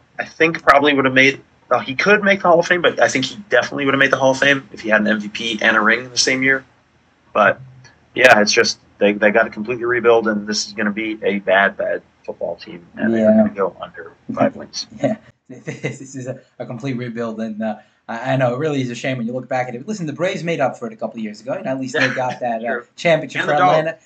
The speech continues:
Speaker 2: a city that hasn't had a championship in, in, in any of the four professional sports in quite some time. So that was obviously great for them. Um, so we didn't wanna do the A F C West today because we wanted everyone to be included in that. That was just, uh, th-, th-, that's, that's a doozy. That's a doozy.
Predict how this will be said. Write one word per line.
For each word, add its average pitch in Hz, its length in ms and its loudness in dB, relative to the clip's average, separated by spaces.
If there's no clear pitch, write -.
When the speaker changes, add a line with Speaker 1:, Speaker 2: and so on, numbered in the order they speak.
Speaker 2:
a 156 60 -8
city 214 260 -2
that 175 140 2
hasn't 180 260 2
had 185 120 2
a 165 40 -4
championship 175 560 -6
in, 156 100 -12
in, 143 120 -12
in 147 80 -12
any 156 400 -4
of 160 60 -8
the 147 60 -12
four 160 200 -4
professional 151 400 -6
sports 151 320 -8
in 131 80 -8
quite 139 180 -2
some 131 140 -10
time. 117 240 -6
So 117 260 -6
that 156 140 0
was 151 100 0
obviously 160 300 -2
great 147 200 -6
for 135 80 -10
them. 131 240 -4
Um, 131 460 4
so 160 200 0
we 170 100 -2
didn't 214 200 0
wanna 190 240 -2
do 165 180 -4
the 147 220 -10
A 160 180 -2
F 147 100 -8
C 143 220 -12
West 131 640 -4
today 135 240 -2
because 135 480 -4
we 135 80 -8
wanted 147 260 -2
everyone 151 260 -4
to 139 40 -10
be 135 100 -2
included 131 400 -8
in 127 100 -8
that. 131 280 -4
That 127 240 -4
was 127 280 -6
just, 117 300 -14
uh, 113 200 -6
th-, 127 120 -16
th-, 143 120 -12
that's, 170 240 -2
that's 165 200 -2
a - 20 -10
doozy. 131 440 0
That's 214 240 2
a - 40 -4
doozy. 165 480 -2